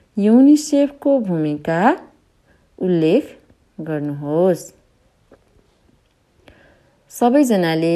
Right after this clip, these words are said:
गृह कार्य टिपोट गरेर भ्याउनु भयो नि? ल त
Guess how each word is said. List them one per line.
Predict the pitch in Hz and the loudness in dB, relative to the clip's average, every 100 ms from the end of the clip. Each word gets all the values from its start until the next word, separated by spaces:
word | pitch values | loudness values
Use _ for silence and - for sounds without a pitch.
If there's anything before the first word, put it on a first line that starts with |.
| 175 | -2
गृह | - 170 180 | -4 -6 -6
कार्य | 202 214 214 226 233 | -4 -2 0 2 0
टिपोट | 214 190 165 | -2 -4 -4
गरेर | 160 151 151 147 | -2 -4 -2 -4
भ्याउनु | 147 156 147 147 | -6 -6 -8 -8
भयो | 151 160 | -8 -4
नि? | 208 160 - _ _ _ _ _ _ _ _ _ _ _ _ 190 | -4 -6 -10 _ _ _ _ _ _ _ _ _ _ _ _ -4
ल | 196 | -2
त | 202 165 | -2 -4